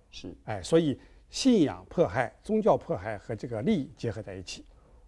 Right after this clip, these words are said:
Speaker 1: 可不可以请穆律师您多谈更细致一点？因为我们从一些资料只看到所谓的三大教案，
Speaker 2: 嗯。
Speaker 1: 可是我们看不到说这中间真正让您无法忍受、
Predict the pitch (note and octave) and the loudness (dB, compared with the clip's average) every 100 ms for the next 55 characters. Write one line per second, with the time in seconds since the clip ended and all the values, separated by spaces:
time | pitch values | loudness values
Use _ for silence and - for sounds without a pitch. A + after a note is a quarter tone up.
0 | _ - E3 F3+ - F#2 F#2 B2 A2 D#2 | _ -2 2 2 0 -4 -2 0 -2 -4
1 | C#2+ B2+ B2+ B2+ G2+ G2+ A2 A2 F2+ F2 | 0 2 2 0 -2 0 0 -2 -4 -4
2 | G2+ A2 A2 - C#3+ G#2 - C3 G2 G#2 | -4 -6 -8 -2 0 0 -2 -4 -4 -6
3 | G2 - C#2+ - B2+ G2+ F#2+ G2 F#2 G2 | -6 -6 -8 -2 0 0 -2 -4 -4 -2
4 | G#2 A2+ A#2 A2 A#2 A2+ F#2+ F#2 E2+ - | -4 -4 -6 -6 -2 -2 -2 -8 -12 -4
5 | G#2+ G#2+ F#2 F2+ F#2 F2 G#2 G#2+ F#2+ - | -2 -2 -4 -6 -8 -6 -4 -4 -4 -2
6 | F#2+ F#2 F#2+ - F#2+ B2+ G#2 F#2+ - A2 | -2 -2 -6 -8 -6 -4 -4 -6 -4 -6
7 | G2+ G#2+ G2 G2 G2+ G2 - G2+ A2 G#2+ | -4 -2 -2 -4 -6 -6 -6 -6 -6 -6
8 | G#2 G#2 - A#2+ A#2+ A2+ G2 A#2 A2 F#2 | -6 -8 -4 -4 -2 -6 -4 -6 -6 -6
9 | F2+ F#2+ - - _ _ D3+ D3+ D3 D3 | -8 -10 -16 -20 _ _ 8 8 4 4
10 | G2 E2 - A#2+ | 0 0 -2 -2